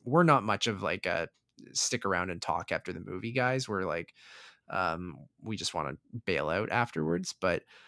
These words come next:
um, it, still, it was nice to, you know, see people from a distance quickly, you know, kinda, uh, but then we just kinda bailed out,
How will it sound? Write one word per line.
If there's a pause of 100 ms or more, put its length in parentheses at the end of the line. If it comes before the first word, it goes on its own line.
(240)
um, (160)
it,
still,
it
was
nice
to,
you
know,
see
people
from
a
distance
quickly,
you
know,
kinda, (220)
uh,
but
then
we
just
kinda
bailed
out,